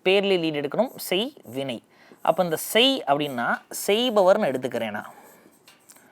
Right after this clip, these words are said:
சரிங்களா? அப்போ செய்பவரை முதன்மைப்படுத்தி வந்தால்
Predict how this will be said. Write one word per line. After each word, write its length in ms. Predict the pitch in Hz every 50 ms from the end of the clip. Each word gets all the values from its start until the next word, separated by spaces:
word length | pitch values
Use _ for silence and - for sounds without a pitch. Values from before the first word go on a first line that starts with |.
| _ _ - - _ _ _ _ _ _ _ - - _ _ _ _ _ _ _ _ _ _ - - _ _ _ _ _ _ _ _ _ _ _ _ _ _ - -
சரிங்களா? 360 | 143 147 147 147 151 170 - - - - - _ - -
அப்போ 160 | - - 151 151 160 151 - -
செய்பவரை 540 | 226 247 269 285 262 285 277 262 254 247 247 220 190
முதன்மைப்படுத்தி 640 | 190 196 233 240 247 233 196 190 208 202 202 196 226 185 170
வந்தால் 360 | 165 165 160 160 151 139 139